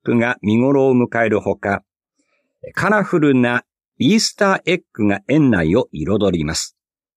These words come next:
催し名、日時、定員、申し込み期限をお伝えします。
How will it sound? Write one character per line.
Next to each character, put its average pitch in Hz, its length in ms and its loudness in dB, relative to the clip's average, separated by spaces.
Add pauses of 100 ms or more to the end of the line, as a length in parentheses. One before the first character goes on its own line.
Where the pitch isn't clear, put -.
(140)
催 117 340 2
し - 160 -4
名、 92 380 0
日 123 440 0
時、 78 240 -6
定 123 220 0
員、 107 420 0
申 156 300 2
し - 100 -8
込 180 140 0
み 170 180 0
期 - 140 -4
限 113 260 2
を 131 60 0
お - 60 -4
伝 - 240 -8
え - 20 -4
し - 140 -12
ま 76 80 -14
す。 - 240 -14